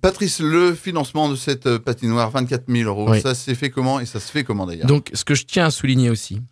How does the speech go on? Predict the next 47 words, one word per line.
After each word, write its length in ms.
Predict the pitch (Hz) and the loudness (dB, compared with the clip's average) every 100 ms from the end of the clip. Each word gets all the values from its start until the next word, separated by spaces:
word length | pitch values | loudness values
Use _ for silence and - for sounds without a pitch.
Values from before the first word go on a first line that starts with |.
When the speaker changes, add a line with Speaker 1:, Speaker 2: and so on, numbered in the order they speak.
| _ - | _ 0
Speaker 1:
Il 60 | 110 | 4
y 20 | |
a 20 | |
Speaker 2:
euh, 40 | |
Speaker 1:
l'association 520 | 117 135 127 147 143 131 | 4 2 -2 -2 0 0
Frédéric 360 | 156 143 131 - | 0 0 -2 -4
qui 100 | 123 | 0
rentre 200 | 120 110 | 2 2
Speaker 2:
euh, 20 | |
Speaker 1:
en 60 | |
jeu. 180 | 101 80 | 0 0
Speaker 2:
là, 240 | 113 139 139 | 2 2 2
il 60 | |
y 60 | 123 | 0
a, 100 | 120 | 2
il 60 | |
y 60 | 113 | 0
a 240 | 104 101 | 0 -2
effectivement, 480 | 101 - - 110 101 - _ - | -4 -6 -2 2 0 -2 _ -14
depuis 600 | - 117 127 - 147 135 | -8 -2 -2 -2 0 0
deux 380 | 110 117 131 127 | 0 2 2 2
ans, 240 | 175 117 98 | 2 0 -2
ça 120 | 107 | 0
va 80 | 107 | -2
être 160 | - | -2
la 100 | 101 98 | -4 -2
troisième 340 | 120 113 113 | 0 2 2
année, 160 | 120 120 | 2 2
on 60 | |
viendra 240 | 104 107 104 | 0 0 0
bientôt 340 | 120 120 135 | 0 0 -2
sur 160 | - 101 | -2 -4
votre 160 | - | 0
émission 260 | 113 113 117 | 0 0 0
de 60 | |
radio 260 | 107 110 127 | 2 2 0
pour 160 | 127 101 | -2 -6
effectivement 420 | 104 - 127 123 - - - - | -6 0 2 2 -2 -18 -20 -8
promouvoir 480 | - 123 123 135 131 | 2 4 6 4 2
cette 140 | - 110 | 0 -2
soirée 220 | 123 123 | 2 2
du 80 | 104 | 2
trente 180 | - | 0
et 60 | 110 | 2
un 60 | 101 | 0
décembre. 340 | 98 156 226 | 0 -2 -2
Speaker 1:
Hmm. 60 | - | -2